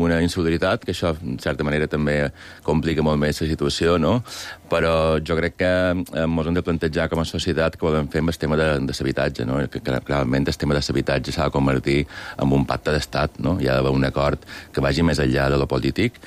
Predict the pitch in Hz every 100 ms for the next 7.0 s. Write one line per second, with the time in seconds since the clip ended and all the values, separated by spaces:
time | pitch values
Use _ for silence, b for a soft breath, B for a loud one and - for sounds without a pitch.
0 | B B - - - 73 69 78 85 -
1 | 71 71 80 82 85 - 67 62 - 67
2 | - 69 73 78 78 - 71 - 65 67
3 | 73 - 76 - - 73 65 60 73 62
4 | 62 65 B B B - 65 65 71 69
5 | 69 65 - 78 78 78 80 B B B
6 | 57 60 69 69 67 67 78 78 80 80